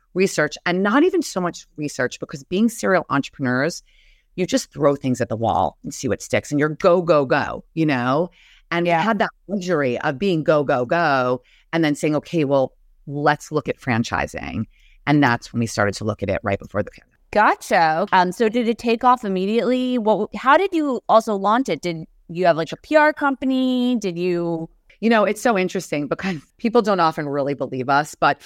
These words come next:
Speaker 1: you're talking about November in twenty fifteen when Instagram was just at, like, the
Speaker 2: Yeah.
Speaker 1: beginning stages, you know, like, influencers were just becoming hot. I, I really, I see it as wholeheartedly, but we were instantly,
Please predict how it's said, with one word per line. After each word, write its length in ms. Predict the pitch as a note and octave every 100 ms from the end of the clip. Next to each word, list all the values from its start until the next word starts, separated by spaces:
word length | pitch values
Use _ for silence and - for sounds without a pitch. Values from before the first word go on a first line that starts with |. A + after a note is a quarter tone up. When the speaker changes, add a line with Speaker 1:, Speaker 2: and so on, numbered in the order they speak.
| -
Speaker 1:
you're 80 | G#3+
talking 240 | B3 F4+ A4
about 160 | C#4+
November 500 | G3 E3+ D3 C#3+ D3
in 100 | D3
twenty 300 | C#3 - C#3
fifteen 380 | C3+ C3+ - C#3
when 120 | C3 -
Instagram 600 | F3 F3+ - G3+ G3+ F#3+
was 180 | D#3 -
just 840 | _ - D3+ D#3+ D3+ - - - -
at, 160 | C3+
like, 240 | C3 B2+ -
the 220 | C3+ C3 -
Speaker 2:
Yeah. 80 | A3
Speaker 1:
beginning 280 | D3 C#3 C#3
stages, 800 | - - C#3 A#2+ - - - -
you 80 | F#3
know, 220 | F3 D#3
like, 200 | D#3 D#3
influencers 720 | G#3 G#3+ G#3+ A3+ G3+ F#3 E3+ -
were 100 | C#3+
just 480 | - E3+ C#3+ -
becoming 420 | - - D3 C3+ B2 - -
hot. 400 | A#2+ D3+ G#3+ _ _ _ _ _ _ _ _ _
I, 220 | F#3 G3+ G#3+
I 100 | F#3
really, 420 | G3 F3+ A3+ A#3
I 80 | G#3
see 200 | F#3+ -
it 60 | F#3
as 100 | F#3
wholeheartedly, 540 | F3+ D#3+ E3+ D#3+ D3+
but 200 | C#3+ D3 _ _ -
we 260 | D#3 F#3
were 400 | F3+ F#3+ F#3 F#3 - _ _
instantly, 640 | G#3+ A3+ A3+ F3 D#3 C#3+